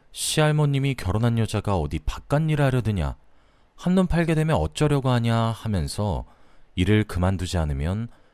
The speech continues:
이 결혼 반대라고 난리치는 바람에 직장도 그만두게 되었죠. 시할머님의 억지나 구박은 결혼하니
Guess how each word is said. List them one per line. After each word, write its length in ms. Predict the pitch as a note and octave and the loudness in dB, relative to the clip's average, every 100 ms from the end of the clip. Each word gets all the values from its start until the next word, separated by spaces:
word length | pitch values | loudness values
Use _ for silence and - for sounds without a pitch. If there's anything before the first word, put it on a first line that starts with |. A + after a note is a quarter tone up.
| - | -10
이 100 | A2+ | -4
결혼 260 | A#2 C#3+ C#3 | 0 2 0
반대라고 580 | - F#2+ B2 D3+ C#3 D3 | 0 0 2 2 2 2
난리치는 600 | D#2 F#2+ B2 - B2+ A#2 | 0 0 -2 -2 -4 -2
바람에 500 | A2 G#2+ G#2 G2 C2 - - - | 0 0 -2 -2 -6 -10 -20 -12
직장도 440 | - - G#2+ D#2 | -8 -2 -2 -2
그만두게 500 | - G2 C#3 D3+ A2+ | -4 -2 0 0 -2
되었죠. 560 | E2+ F2+ - C#2+ C2 C2 _ _ _ - - _ _ _ - - - - _ | -2 -4 -4 -6 -6 -8 _ _ _ -20 -20 _ _ _ -20 -20 -20 -20 _
시할머님의 720 | - - C#3 C#3 C#3 C3 C3 | -10 -2 0 2 2 2 2
억지나 560 | G#2 D2+ - - A2+ A2+ | 2 2 -4 -2 0 0
구박은 760 | - F2+ F#2+ G2+ G2 F#2 C2+ - - - | 0 -2 0 0 -2 -2 -4 -8 -18 -8
결혼하니 720 | - E2 E2 C#2 C#2 F2 G#2+ | -2 0 0 0 -2 -4 -6